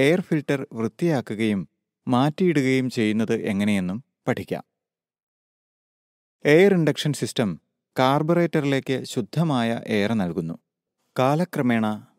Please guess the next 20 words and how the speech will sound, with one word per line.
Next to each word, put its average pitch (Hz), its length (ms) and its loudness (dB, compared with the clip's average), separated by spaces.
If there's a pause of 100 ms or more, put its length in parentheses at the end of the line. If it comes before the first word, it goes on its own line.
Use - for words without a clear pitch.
(140)
അഴുക്കും 135 480 2
മറ്റും 147 260 -2 (100)
അടിഞ്ഞുകൂടി 104 640 -2 (460)
ഫിൽട്ടർ 160 400 0 (100)
അടയുകയും 117 640 0 (560)
എഞ്ചിൻ്റെ 156 480 2
പ്രവർത്തനത്തെ 127 680 -2 (300)
ബാധിക്കുകയും 120 720 -2
ചെയ്യുന്നു. 80 340 -6 (800)
ഇങ്ങനെ 175 360 2 (180)
പൊടിയും 165 440 4
മറ്റും 175 360 0
അടിക്കുമ്പോഴൊക്കെ 127 800 0 (400)
നാം 120 240 2 (260)
കൃത്യമായ 165 760 2
ഇടവേളകളിൽ 127 760 2 (380)
എയർ 160 260 4
ഫിൽട്ടർ 170 360 0 (120)
വൃത്തിയാക്കുന്നു. 98 680 -2 (400)
ഇപ്പോൾ 190 300 4